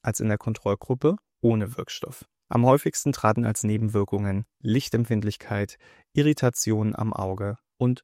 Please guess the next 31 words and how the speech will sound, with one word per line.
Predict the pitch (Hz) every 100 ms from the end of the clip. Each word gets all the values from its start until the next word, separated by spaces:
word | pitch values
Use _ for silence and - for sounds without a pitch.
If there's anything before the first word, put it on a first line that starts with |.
| _
verschwommenes | _ 160 - 104 101 117 -
Sehen | - 104 110 107
auf. | - - - - - _ _ _ _ -
Also, | 95 87 - - - - - -
jetzt | 127 -
gibt's | 147
das | 127 -
Fertigarzneimittel | 143 147 135 120 120 110 117
über | 110 104
den | 107
Großhandel | - 180 - 151 143 143 -
und | 170 180
die |
Rezeptur | 127 113 - - - 113 104 - _
hat | - 117
mehr | 107 98
Zeit | - - 92 - -
für | - 135 -
andere | 98 98 -
Dinge. | 98 - 107 - _ -
Aber | 120 127
das | 127
Gute | - 208 254
ist, | 117 107 104 -
sollte | 117 139 147
das | 135
Fertigarzneimittel | - 120 127 123 135 - 123 110 113 110
mal | 107 101
nicht | 98 -
lieferbar | 147 - 123 104 110
sein, | 101 - 131